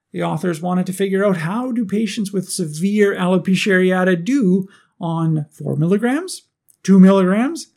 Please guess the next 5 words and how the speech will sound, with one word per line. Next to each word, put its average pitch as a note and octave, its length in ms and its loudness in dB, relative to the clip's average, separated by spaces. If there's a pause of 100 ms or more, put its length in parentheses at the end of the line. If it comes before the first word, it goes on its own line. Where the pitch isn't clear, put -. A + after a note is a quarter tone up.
(280)
and F#3 300 -2
placebo. F#3+ 600 -8 (1700)
There F3 80 -8
was D3+ 100 -2
about D#3 260 -4